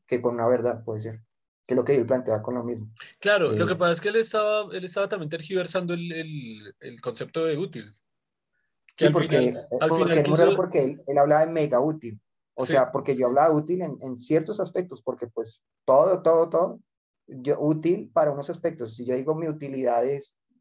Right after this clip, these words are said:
Speaker 1: la paz, o si mi utilidad es... Eh,
Speaker 2: La guerra,
Speaker 1: eh,
Speaker 2: o sea,
Speaker 1: el, la guerra, o
Speaker 2: matar,
Speaker 1: si mi
Speaker 2: o
Speaker 1: utilidad es, eh, el crecimiento económico en términos de pib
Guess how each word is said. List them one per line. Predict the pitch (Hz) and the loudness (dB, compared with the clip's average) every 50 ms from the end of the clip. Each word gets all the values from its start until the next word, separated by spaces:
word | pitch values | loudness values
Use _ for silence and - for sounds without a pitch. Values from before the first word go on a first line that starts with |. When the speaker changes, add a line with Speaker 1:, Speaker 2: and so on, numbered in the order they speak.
| _ _ - | _ _ -4
Speaker 1:
la | 123 127 123 - | -2 -2 -2 0
paz, | - 131 131 143 160 170 - - | 2 4 4 4 4 2 -2 -4
o | 143 127 | -8 -6
si | 117 131 | -6 -8
mi | 131 131 | -6 -6
utilidad | 127 120 123 135 123 123 123 120 117 110 113 113 117 | -8 -6 -6 -6 -4 0 0 2 2 2 2 0 0
es... | 120 123 123 127 127 123 - 135 | 0 0 0 -2 -4 -6 -8 -6
Eh, | 135 127 127 123 117 113 110 110 - _ _ _ _ | -6 -6 -6 -6 -8 -8 -10 -12 -14 _ _ _ _
Speaker 2:
La | - 123 127 123 | -8 -6 -6 -2
guerra, | 123 - 170 214 226 214 151 | 0 2 4 4 6 4 4
Speaker 1:
eh, | 120 | 2
Speaker 2:
o | - | 2
sea, | 123 127 120 117 - | -2 -8 -12 -12 -8
Speaker 1:
el, | 139 135 131 127 - - - | -6 -6 -4 -6 -6 -10 -6
la | - 123 120 | -2 -2 0
guerra, | 117 117 120 127 139 147 151 139 | 0 0 0 0 2 4 4 4
o | 143 135 131 160 | 4 4 2 0
Speaker 2:
matar, | 175 | -2
Speaker 1:
si | 165 143 | -2 -4
mi | 131 131 | -6 -6
Speaker 2:
o | 123 | -8
Speaker 1:
utilidad | - 143 139 135 139 139 131 120 123 123 127 | -8 -8 -8 -4 0 0 2 2 4 2 2
es, | 131 135 135 131 - - _ _ _ _ _ _ _ _ _ _ | 2 2 0 -2 -6 -14 _ _ _ _ _ _ _ _ _ _
eh, | - 135 135 135 135 131 131 127 | -6 -4 -2 -2 0 -2 -2 -4
el | 123 123 123 | -6 -6 -4
crecimiento | - 143 139 139 147 139 135 143 135 127 123 123 123 135 135 139 139 | -2 -2 -2 -2 -4 -8 -8 -8 -8 -8 -8 -6 -4 -2 0 2 0
económico | 143 143 156 151 147 131 123 123 127 123 123 - 143 143 139 135 135 131 | 0 0 -2 -4 -2 -2 -6 -6 -8 -8 -6 -2 0 2 2 2 2 2
en | 131 123 | -2 -4
términos | 131 123 120 123 123 135 135 135 | -6 -6 -6 -6 -6 -6 -6 -4
de | 139 135 135 | -4 -6 -6
pib | - 131 127 139 - | -6 -6 -8 -8 -8